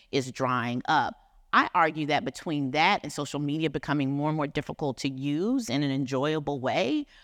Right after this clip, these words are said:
our effective relationship with social media is declining. I think that's gonna do more than regulation is ever gonna do.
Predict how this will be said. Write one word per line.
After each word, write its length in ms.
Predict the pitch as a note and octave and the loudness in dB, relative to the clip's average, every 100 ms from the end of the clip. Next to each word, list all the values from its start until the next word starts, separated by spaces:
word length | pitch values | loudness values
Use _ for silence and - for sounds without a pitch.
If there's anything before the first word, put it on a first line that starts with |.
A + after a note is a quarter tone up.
| - | 0
our 100 | D#3 - | 2 2
effective 580 | C3+ - G#3 - G#3 D#3+ | -2 0 0 2 -2 0
relationship 560 | C#3 C3 B2+ A#2+ - | 2 0 0 -4 -4
with 100 | - | -4
social 300 | - A#2+ - | -2 -2 0
media 400 | B2 B2+ B2 A#2+ | 0 2 0 0
is 180 | - A#2+ | 0 -2
declining. 680 | - A#2+ C#3+ C3 B2+ B2 C3 - _ - | -4 -4 -2 0 -2 -2 -4 -10 _ -14
I 40 | - | -6
think 140 | F#3+ | 0
that's 160 | A#3 - | 2 2
gonna 180 | D#3 | -2
do 140 | C3+ C3+ | 0 0
more 320 | C3 B2 A#2 | 0 -2 -4
than 160 | B2 B2 | -4 -4
regulation 680 | B2 C3 B2+ D#3 - A#2 - | -2 -2 -2 -2 -2 -4 -4
is 160 | A#2+ | -4
ever 180 | A#2+ A2+ | -4 -6
gonna 240 | A#2+ B2 | -6 -6
do. 300 | B2 C3 C3 | -6 -6 -6